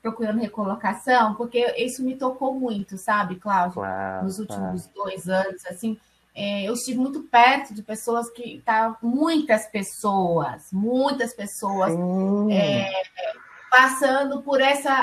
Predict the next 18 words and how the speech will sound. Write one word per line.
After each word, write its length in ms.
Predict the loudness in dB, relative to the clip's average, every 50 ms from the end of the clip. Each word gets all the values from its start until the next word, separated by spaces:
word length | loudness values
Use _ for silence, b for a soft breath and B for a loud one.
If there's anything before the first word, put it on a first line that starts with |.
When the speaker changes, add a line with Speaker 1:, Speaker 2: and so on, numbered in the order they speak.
| 2
Speaker 1:
é, 320 | 2 2 0 -2 0 2 2
essa 280 | 2 2 2 0 0
mentalidade, 840 | 0 0 -2 0 2 2 2 2 2 4 6 6 8 8 6 4 0
indo 240 | -2 -2 -4 -4 -6
forçosamente, 1400 | -8 -4 2 6 8 8 8 6 4 2 2 2 4 4 2 2 2 0 -2 -2 -2 -4 -6 -6 -8 -10 -8
entendendo 1000 | -8 -8 -6 -6 -4 -4 -2 -2 -2 -2 -2 -2 -2 -2 -2 -2 -4 -4 -6 -8 -8
que 80 | -6 -4
ela, 280 | -2 -2 -2 -4 -6 -10 _ _ _ -10 -10 -6
que 120 | -2 0
a 140 | 0 0 0
gente 220 | -2 -4 -6 -4
Speaker 2:
Isso. 100 | -2 0
Speaker 1:
precisava 680 | 2 2 0 0 -2 -4 -2 2 6 6 8 8 6 4 2
mudar. 560 | 0 -2 -2 0 2 4 4 4 2 0 -4 -10 _ _ _ _ _ _ _ _ b b b b b b b -2
É, 420 | 0 2 2 4 4 4 2 2 0
Speaker 2:
Isso. 100 | 0 -4 -12 -18 _ -6
Speaker 1:
e 120 | 0 0
aí, 280 | 0 2 0 0 -2